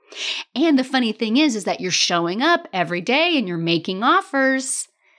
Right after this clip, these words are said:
but you're not getting very far and you're thinking this isn't working. And it could be as simple as you aren't claiming your expertise.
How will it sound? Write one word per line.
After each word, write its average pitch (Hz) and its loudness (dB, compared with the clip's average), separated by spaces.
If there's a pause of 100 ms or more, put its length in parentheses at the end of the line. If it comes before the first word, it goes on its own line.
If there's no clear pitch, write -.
(180)
but 185 -2
you're 190 0
not 190 0
getting 392 2
very 214 0
far - -2 (280)
and 202 0
you're 185 2
thinking 233 2
this 226 2
isn't 254 0
working. 233 0
And 226 0
it 247 2
could 247 -2
be 294 4
as 269 -2
simple 403 0 (300)
as 214 0 (640)
you 285 6
aren't 453 2
claiming 196 0
your 233 2
expertise. 269 -2